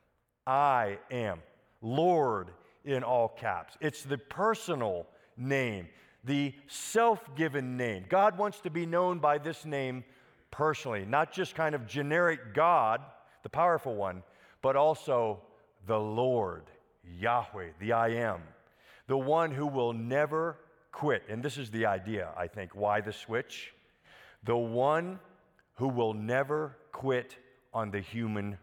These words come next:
project. Even though we've turned our back time and again, Yahweh,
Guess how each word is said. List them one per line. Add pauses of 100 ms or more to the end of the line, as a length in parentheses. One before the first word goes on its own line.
project. (1160)
Even
though
we've
turned
our
back (800)
time
and
again, (920)
Yahweh,